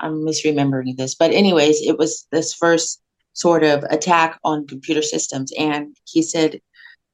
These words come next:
just from reading that, he, he could, he figured out how, "Oh, okay, well, this is how they're doing that. This is how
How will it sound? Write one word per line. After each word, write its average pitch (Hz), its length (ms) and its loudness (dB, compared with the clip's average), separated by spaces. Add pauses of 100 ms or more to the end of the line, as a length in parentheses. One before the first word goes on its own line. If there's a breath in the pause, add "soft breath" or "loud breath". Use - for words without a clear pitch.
(100)
just 170 220 0
from 156 180 -2
reading 160 400 0
that, 139 240 -2
he, 156 260 0
he - 120 -20
could, - 180 -14 (180)
he 165 160 -4
figured 156 320 4
out 151 280 2
how, 151 440 0
"Oh, 277 220 2
okay, - 220 -2
well, 160 120 4
this 202 200 -4
is - 100 -8
how 156 100 -4
they're 143 140 -4
doing 185 320 -2
that. 147 260 -6
This 160 280 -4
is - 60 -8
how 151 340 0